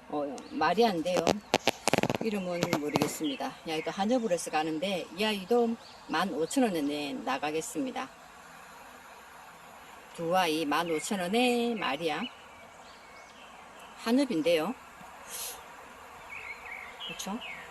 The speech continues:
음, 지금 보시는 것은 립스틱. 음, 이 아이는 팔뚝 군생인데요. 요렇게 해서 한번 보실까요? 자, 팔뚝 군생입니다.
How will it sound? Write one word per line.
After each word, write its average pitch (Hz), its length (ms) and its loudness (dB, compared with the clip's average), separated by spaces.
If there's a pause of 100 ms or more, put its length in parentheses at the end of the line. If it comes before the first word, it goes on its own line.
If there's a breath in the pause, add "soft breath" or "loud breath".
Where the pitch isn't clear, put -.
(2500)
음, 160 240 -4
지금 254 200 6
보시는 208 380 2
것은 165 420 2 (100)
립스틱. 175 640 0 (720)
음, 262 460 -4
이 175 40 2
아이는 170 560 2 (1700)
팔뚝 302 360 2
군생인데요. 170 640 -2 (240)
요렇게 185 260 -2
해서 156 180 0
한번 143 240 -4
보실까요? 240 560 -4
자, 254 120 -2
팔뚝 277 440 0
군생입니다. 170 720 -2